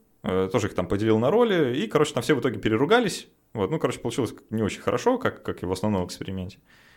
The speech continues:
А, и Зимбардо это заметил, ему стало интересно, и они решили это воспроизвести в большем масштабе. Самого Джаффи пригласили приехать в качестве, а, смотрителя, так называемого, да, то есть, ну, как бы супервайзить, э, этот эксперимент.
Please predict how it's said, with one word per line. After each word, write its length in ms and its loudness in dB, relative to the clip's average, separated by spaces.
А, 560 -2
и 380 -2
Зимбардо 360 4
это 120 -2
заметил, 600 0
ему 160 0
стало 240 2
интересно, 380 -2
и 20 -4
они 120 -2
решили 240 -2
это 120 -6
воспроизвести 460 -2
в 60 0
большем 280 2
масштабе. 420 -6
Самого 280 0
Джаффи 260 2
пригласили 460 -2
приехать 440 -2
в 80 -20
качестве, 680 -4
а, 380 -12
смотрителя, 540 -2
так 140 -12
называемого, 440 -4
да, 120 2
то 60 -6
есть, 120 -8
ну, 60 -16
как 120 -4
бы 240 -2
супервайзить, 760 -2
э, 400 -12
этот 260 -8
эксперимент. 500 -6